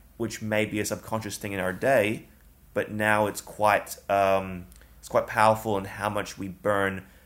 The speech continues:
uh, uh, uh, calorie-wise during the day. So if you, you notice you're gaining a little bit more weight or you feel a little more sluggish, that's probably one of the reasons. You're probably not having enough steps. So one thing we can do to start to track it all is to literally track your steps.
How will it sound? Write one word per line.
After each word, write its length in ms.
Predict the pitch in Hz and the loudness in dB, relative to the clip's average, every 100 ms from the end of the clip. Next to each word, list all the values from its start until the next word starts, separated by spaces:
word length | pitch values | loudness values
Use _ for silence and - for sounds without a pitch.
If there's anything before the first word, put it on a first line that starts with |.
| - - - | -20 -12 0
uh, 20 | |
uh, 240 | 92 - 98 | 0 2 0
uh, 440 | 92 87 - 76 - | 0 -2 -6 -10 -6
calorie-wise 840 | - 120 110 98 92 95 90 87 | 2 4 4 2 0 2 0 -4
during 320 | 104 104 98 | -6 -4 -6
the 60 | 87 | -8
day. 300 | 78 69 - - - - - | -8 -10 -14 -20 -20 -20 -20
So 240 | - 107 104 | -4 2 2
if 180 | - 127 | 2 -4
you, 80 | |
you 220 | 127 123 120 | -4 -4 -4
notice 260 | 160 180 | -2 -2
you're 80 | 127 | -2
gaining 240 | 117 110 | 0 0
a 40 | 104 | -2
little 120 | 104 | -2
bit 40 | 98 | -2
more 140 | 90 | -2
weight 260 | 92 131 113 | 2 0 0
or 40 | |
you 80 | 98 | -6
feel 180 | - 110 | -4 -2
a 20 | |
little 160 | 104 98 | -2 -2
more 160 | 95 | -4
sluggish, 600 | 98 - 151 104 98 - - - - - - | -6 0 0 0 -6 -10 -16 -20 -20 -6 0
that's 160 | 110 | 0
probably 220 | - 135 | 2 0
one 180 | 117 113 | 0 0
of 0 | |
the 120 | 98 | -2
reasons. 420 | 110 107 87 90 92 | 0 -2 -2 -10 -10
You're 80 | |
probably 220 | - 113 110 | -4 -2 0
not 140 | 104 | -2
having 180 | 113 104 | -4 -6
enough 200 | 95 - | -6 -8
steps. 380 | - 85 - - | -4 -2 -2 -4
So 180 | 90 95 | -4 -2
one 260 | 123 131 | -2 -2
thing 140 | 131 120 | -4 -6
we 60 | |
can 180 | 110 104 | -6 -6
do 280 | 107 104 107 - - - | -4 -4 -6 -12 -20 -16
to 320 | - 98 92 - | -4 0 0 -2
start 380 | - 104 95 - | 0 2 0 0
to 260 | 98 85 - - | -2 -2 -4 -18
track 340 | - - 120 123 | -6 0 0 2
it 80 | 98 | -2
all 360 | 98 104 - - - - - | 0 -2 -6 -16 -20 -20 -6
is 220 | 107 117 | -2 -2
to 100 | 143 | -2
literally 400 | 120 98 110 113 | 0 0 0 -2
track 340 | 117 - 98 - | -2 -2 -2 -2
your 80 | 117 | -6
steps. 600 | - 73 - - - | 0 0 0 -8 -10